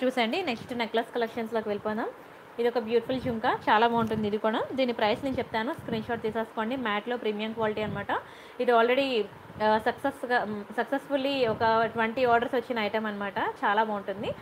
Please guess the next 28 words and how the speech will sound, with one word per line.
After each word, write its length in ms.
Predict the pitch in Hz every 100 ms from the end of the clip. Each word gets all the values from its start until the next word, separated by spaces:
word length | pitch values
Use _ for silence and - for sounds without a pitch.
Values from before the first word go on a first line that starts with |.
| - - - - - -
Seven 220 | 320 349
ninety 220 | 330 330
free 160 | 339 302
shipping. 400 | 311 311 571 -
కావాలనుకున్న 580 | 370 349 349 339 339 330
ప్రైస్తో 360 | 311 285 -
కలిపి 240 | 302 - 440
screen 260 | - 381
shot 180 | 370 349
తీసేసుకోండి. 880 | 330 330 320 - 285 269 269 277 330 - - - - - - -
ఓకేనా? 240 | 226 269 554 - - - 571 415 -
పది 160 | 269 254
అయితే 240 | 262 285
చాలు, 460 | 339 320 302 359 427
YouTube 400 | 311 285 320 320
మీదకి 240 | 330 311
వెళ్ళిపోతుందా 600 | 285 262 302 302 277 269
నా? 280 | 302 269 285 - - - - 370 - 392 415 415 - 571 571 480 415
YouTube 320 | 320 320 359 359
మీదకి 320 | 359 349 339
చేయి 140 | 294
వెళ్ళిపోతుందా? 680 | 311 294 302 294 269 277 480 - 359 262 - - - 539 523 - - - - -
Sunday 440 | 330 320 262 294 339
కూడా 300 | 302 302 311
చేయాలా? 420 | 302 254 247 240
Sunday 300 | 262 233 262
కష్టం 280 | 226 - 240
అండి. 300 | 226 220